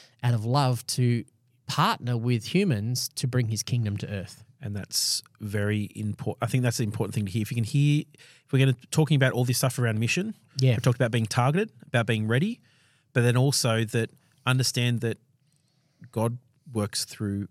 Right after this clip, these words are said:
Speaker 1: People.
Speaker 2: each and every one of
Speaker 1: Yes,
Speaker 2: us,
Speaker 1: he
Speaker 2: through
Speaker 1: does.
Speaker 2: the people. Through,
Speaker 1: Yep.
Speaker 2: like, that's the reason why we are the church,
Speaker 1: Yep.
Speaker 2: is so that we can be the hands and feet of Jesus.
Speaker 1: And that's a great privilege.
Speaker 2: Yeah.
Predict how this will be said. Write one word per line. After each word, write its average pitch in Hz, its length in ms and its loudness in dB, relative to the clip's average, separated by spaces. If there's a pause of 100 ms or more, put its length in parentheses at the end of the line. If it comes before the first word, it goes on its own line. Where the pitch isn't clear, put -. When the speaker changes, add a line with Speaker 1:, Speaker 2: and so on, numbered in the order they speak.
(260)
Speaker 1:
People. 170 220 4
Speaker 2:
each 107 120 -4
and 107 80 0
every 107 160 -4
one 101 120 -4
of 101 80 -2
Speaker 1:
Yes, 131 120 4
Speaker 2:
us, - 40 0
Speaker 1:
he 139 80 0
Speaker 2:
through 131 100 4
Speaker 1:
does. 117 100 0
Speaker 2:
the 110 80 2
people. 95 240 -8 (180)
Through, 135 160 2
Speaker 1:
Yep. 131 120 -2
Speaker 2:
like, 123 180 -2
that's 120 240 -2 (200)
the 127 100 2
reason 127 480 2
why 117 280 2
we 107 180 -2
are 104 120 -2
the 92 80 -8
church, 113 580 -2
Speaker 1:
Yep. 131 140 0 (240)
Speaker 2:
is 113 100 0
so 117 100 -2
that 110 80 0
we 107 80 -2
can 107 100 -2
be 110 100 -2
the 101 80 -4
hands 104 240 -2
and 98 80 -8
feet 110 160 0
of 90 60 -6
Jesus. 117 320 0
Speaker 1:
And 139 80 6
that's 180 180 4
a 139 60 2
great 139 320 4
privilege. 135 560 -2 (260)
Speaker 2:
Yeah. 127 140 -2